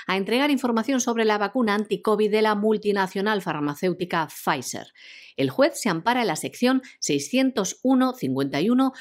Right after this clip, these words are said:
del Código de Regulaciones Federales, que dice lo que debe ser publicado y conocido sobre las licencias de productos biológicos concedidas.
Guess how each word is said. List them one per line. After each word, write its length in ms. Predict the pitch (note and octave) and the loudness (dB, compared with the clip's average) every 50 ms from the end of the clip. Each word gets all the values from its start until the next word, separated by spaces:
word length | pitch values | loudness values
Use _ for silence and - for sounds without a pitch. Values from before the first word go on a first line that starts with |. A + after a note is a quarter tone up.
| - - - | -20 -16 -6
del 280 | - D#3+ D#3 C#3+ - - | -2 -2 -2 -2 0 0
Código 300 | C4+ C#4+ D4 C#4 C4 A#3 | 2 2 4 4 2 2
de 100 | A3 G3 | 2 0
Regulaciones 540 | F#3+ E3 E3 E3 D#3+ - A3+ A3 G#3 F3+ | 0 0 0 0 0 0 -2 -2 -2 -2
Federales, 520 | - B3 B3 A3+ G3 - F#3 F#3 F#3+ - - - - - _ _ | -2 -2 -2 0 0 0 0 0 -2 -4 -6 -10 -20 -20 _ _
que 200 | - A#3+ A3 G#3+ | 2 4 4 4
dice 600 | G#3 A3+ C#4+ D#4 D4+ D4+ - - D4+ D4 D4 D4 D4 | 4 4 2 2 2 0 -2 0 0 0 0 0 0
lo 400 | G#3 G3 G3+ G#3+ A#3 A#3+ A#3+ - - | 2 4 4 4 4 2 0 -2 -2
que 180 | B3 A3 G3 | 0 0 0
debe 380 | F3+ F#3 G#3 A#3 A#3 G#3 F#3+ F3 | 0 0 0 0 2 2 0 0
ser 380 | - - A3+ A3 F#3+ - _ | 0 0 0 0 -2 -2 _
publicado 720 | - C4+ C4+ A3+ F#3+ F3 - - A3 G#3 G3+ F3 E3 D3 - - | 0 2 2 4 2 0 0 2 4 4 4 4 0 -4 -4 -6
y 160 | F3+ E3 - | -8 -6 0
conocido 760 | - C#4 D#4 D4 B3 G3 F#3+ - A#3+ A#3 A3 A#3 B3 A#3+ A#3+ - - - - - | 2 2 2 2 0 -2 0 0 0 2 4 4 2 2 -2 -8 -20 -20 -12 -6
sobre 380 | - - E4+ E4 C#4+ C4 A#3 | 0 2 4 4 4 2 0
las 180 | A3 A#3 B3 - | 0 0 0 0
licencias 560 | G3 F3 - G#3 G#3 G3+ G3+ A3+ A3+ A3 A3 | -2 -2 0 0 -2 -2 0 0 0 2 0
de 80 | A3 G3+ | -2 -2
productos 640 | - D#3+ D3+ F3 F#3 F#3 - G#3+ G#3 G3+ - F#3 D#3 | 0 -2 -2 -2 -2 -2 0 -2 -2 -2 -4 -6 -2
biológicos 840 | E3+ D#3+ C#3+ D3+ D#3 D3+ - D#3+ - - E3+ E3 - - _ _ - | -2 0 0 0 -2 -2 -4 -6 -2 -2 -2 -2 -4 -8 _ _ 0
concedidas. 880 | - A#3+ A3+ G#3+ G3 F3+ - - F2 - - - - - - - - - | 0 2 2 2 -2 -4 -6 -8 -8 -8 -8 -12 -12 -12 -8 -8 -8 -8